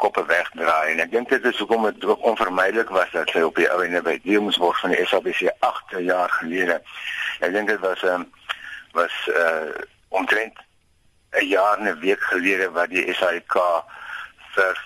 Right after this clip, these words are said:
my, vir Suna en vir Tandeka geskort het, omdat ons nie bereid was om stil te bly in, eh, tydens 'n, eh, lyngesprek waar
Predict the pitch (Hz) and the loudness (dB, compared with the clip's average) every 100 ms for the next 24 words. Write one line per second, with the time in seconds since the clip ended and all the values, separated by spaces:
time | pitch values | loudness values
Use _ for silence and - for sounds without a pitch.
0 | - - 95 95 95 87 - 85 - 98 | -14 -4 0 2 0 -4 -4 0 2 2
1 | 92 82 85 87 87 82 82 82 - 82 | 2 0 -2 -2 -2 -2 -2 -2 0 -2
2 | - - - - - - - - 117 107 | -4 -12 -18 -14 -2 -2 -2 2 2 4
3 | 113 107 - - - - - 95 98 87 | 0 -2 -6 -20 -12 -12 -2 2 2 2
4 | 101 101 - - - - - - 104 110 | 2 2 0 -2 -2 -8 -10 -2 2 4
5 | 98 95 92 90 92 80 107 95 - 80 | 2 2 0 -2 -2 -2 0 0 -2 0
6 | 85 80 - - - 80 78 - - 85 | 2 2 -4 -6 -4 -2 0 -2 0 -2
7 | 87 - 78 76 - - _ - 156 - | -2 -2 -2 -4 -6 -20 _ -2 2 2
8 | - 85 92 104 107 - - 98 - - | 0 0 0 0 -4 -2 0 -2 -2 -4
9 | 78 78 | -2 -2